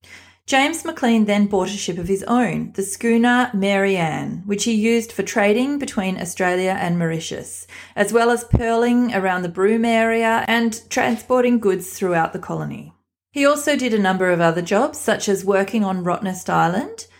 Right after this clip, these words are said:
farming on Rottnest Island, and supervising the penal colony there.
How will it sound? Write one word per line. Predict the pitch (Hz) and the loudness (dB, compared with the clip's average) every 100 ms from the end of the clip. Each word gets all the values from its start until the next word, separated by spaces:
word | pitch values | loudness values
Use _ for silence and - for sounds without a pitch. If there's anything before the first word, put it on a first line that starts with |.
| _ _ _ _ | _ _ _ _
farming | - 196 202 226 254 | 0 2 4 2 2
on | 254 | 2
Rottnest | 262 - 247 247 247 | 0 0 0 0 0
Island, | 240 240 240 240 233 | 2 2 4 4 2
and | - 196 | 0 -4
supervising | 190 262 240 233 226 214 208 214 190 | -4 -6 -4 0 2 2 2 0 -2
the | |
penal | 175 202 185 185 | -2 -2 -2 -4
colony | - 180 165 160 156 | -4 -4 -2 -4 -6
there. | 147 139 147 | -6 -8 -10